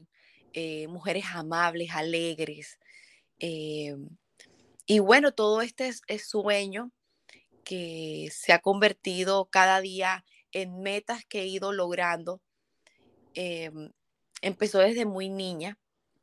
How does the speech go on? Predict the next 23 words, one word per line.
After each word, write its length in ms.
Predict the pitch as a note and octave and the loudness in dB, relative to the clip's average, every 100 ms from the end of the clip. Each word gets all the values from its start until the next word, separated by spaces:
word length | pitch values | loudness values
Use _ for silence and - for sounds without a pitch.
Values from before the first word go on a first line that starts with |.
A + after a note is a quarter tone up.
| _ _ _ _ _ _ - | _ _ _ _ _ _ -6
desde 280 | F3+ F3 F3 | -2 0 -2
muy 240 | E3+ F3 | -2 -4
niña 480 | F3+ F#3 F#3+ G3+ A3 - | -4 -4 -2 0 0 0
y, 500 | G#3 F#3+ F#3 F3+ - | -2 -2 -4 -6 -4
y 120 | F#3+ | -2
bueno, 280 | F3+ G3 A3 | 4 4 6
lo 80 | G3+ | 4
he 60 | |
ido 180 | F#3+ F#3+ | 4 0
cultivando. 840 | - A3 - G3 F3+ E3 E3+ A3 - - | 0 -2 -2 2 6 6 4 -8 -14 -8
Hice 240 | G3+ G3 | -6 -4
un 80 | A3+ | -2
stand-by 720 | B3 - G#3+ G#3 G3 F#3 A#3 - | -4 2 2 6 6 6 2 -10
cuando 240 | G3+ F#3 F#3 | -10 -8 -8
me 140 | F#3 | -8
casé 340 | E3+ D#3+ F3 | -10 -10 -10
y 120 | E3 F#3 | -10 -10
tuve 220 | G3 G3 | -8 -8
mis 200 | G3+ - | -8 -12
hijos. 340 | F3+ - - _ _ _ _ _ _ _ _ _ _ _ _ _ _ - | -12 -14 -18 _ _ _ _ _ _ _ _ _ _ _ _ _ _ -6
Y 440 | A3 G#3 G#3 G3+ | -2 0 -2 0
ya 160 | G3 F#3 | 2 4
cuando 320 | A3+ A#3+ | 2 -2